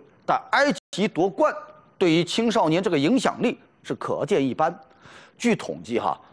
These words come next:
当天通过网络直播观看比赛的都超过了一点三个亿啊！实际上啊，在过去很长一段时间，电子竞技这个名声啊，在咱们这呢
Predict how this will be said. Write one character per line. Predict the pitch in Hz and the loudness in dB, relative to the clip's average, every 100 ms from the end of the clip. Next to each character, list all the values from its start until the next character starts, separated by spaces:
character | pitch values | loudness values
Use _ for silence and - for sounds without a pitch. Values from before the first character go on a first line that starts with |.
| _ | _
当 | - 269 285 | 0 2 4
天 | 233 240 | 2 2
通 | 226 247 | 2 2
过 | 247 185 | 2 2
网 | 160 135 101 | 2 0 0
络 | 170 185 | 2 2
直 | - 202 | 0 0
播 | 196 220 | 2 0
观 | 214 247 233 | 2 0 2
看 | 226 156 | 0 0
比 | - 123 | -4 -12
赛 | - 226 143 | 0 0 2
的 | - - - | -2 -8 -4
都 | 160 | -2
超 | - 185 | 0 0
过 | 180 180 | 2 2
了 | 135 101 - | 2 0 2
一 | 311 | 0
点 | 285 - 98 92 | 0 -2 -6 -4
三 | - 240 | -2 0
个 | 240 | 0
亿 | 269 285 - _ | -2 -6 -10 _
啊！ | - 156 - - - - | -4 -4 -6 -18 -20 -10
实 | - 175 | -4 0
际 | 190 | 2
上 | 156 | 2
啊， | 117 80 - _ _ - | 0 -2 -6 _ _ -2
在 | 165 | 0
过 | 151 170 151 | 2 2 2
去 | 143 | 0
很 | - 113 | -2 -2
长 | 120 143 | 0 0
一 | 156 | 2
段 | 131 | 0
时 | 117 117 | -2 -2
间， | 123 123 - - _ | 0 0 -2 -12 _
电 | 208 190 | 0 0
子 | 120 107 | 0 -4
竞 | 202 165 | -2 0
技 | 135 | 0
这 | 123 | -2
个 | 117 | -2
名 | 117 185 | -2 0
声 | 165 151 | 0 0
啊， | 107 - | 0 -2
在 | 156 | -2
咱 | 123 120 | 0 2
们 | 247 | 2
这 | 247 | 2
呢 | 143 | 0